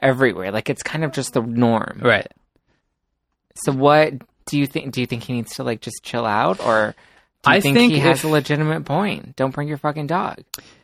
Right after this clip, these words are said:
Speaker 2: I think he has a legitimate point, but I think it crosses the line when you go home, log into Craigslist, and, uh, start typing about it. But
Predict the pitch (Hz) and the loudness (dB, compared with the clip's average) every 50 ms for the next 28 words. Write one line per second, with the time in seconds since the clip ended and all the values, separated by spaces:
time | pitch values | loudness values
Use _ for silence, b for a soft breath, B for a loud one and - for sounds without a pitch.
0 | b b b _ _ _ - 160 151 - 196 202 233 220 214 190 180 160 151 135 | b b b _ _ _ 0 0 2 4 4 4 6 4 4 4 6 4 4 6
1 | 123 127 135 143 143 139 127 - - - 123 135 190 - - 147 127 120 120 - | 6 6 6 6 6 4 2 0 -2 0 2 4 4 4 4 6 6 6 4 4
2 | - 139 135 135 139 123 - - - 117 117 117 - - 117 110 120 107 107 107 | 2 2 2 4 4 2 2 4 4 4 4 4 2 0 -2 0 0 -2 0 2
3 | 104 117 139 165 156 123 117 117 120 117 117 117 117 113 - 113 107 110 113 117 | 2 2 2 2 2 2 2 2 0 0 0 -2 -2 -2 0 0 2 2 0 0
4 | 123 107 107 117 131 135 127 113 107 107 110 110 113 110 110 - 113 - - 107 | -2 0 0 2 2 2 2 4 4 2 2 2 0 -4 -4 -4 -8 -4 -2 -2
5 | 95 107 - - 139 135 143 160 - - - 113 113 110 107 110 107 107 107 107 | -2 -2 -4 -2 0 0 0 0 -2 -8 -6 -4 -4 -4 -4 -2 -2 -2 -2 0
6 | 107 104 110 113 117 - - - 117 113 113 - - 107 123 147 - - - - | -2 -2 -4 -6 -8 -10 -4 -2 -2 -2 -2 -4 -4 -4 -4 -4 -4 -6 -8 -8
7 | - - - - - - - _ B B B B B B B B B _ 127 127 | -8 -8 -8 -6 -8 -10 -12 _ B B B B B B B B B _ 2 4
8 | 127 120 120 120 - - | 6 6 6 6 4 0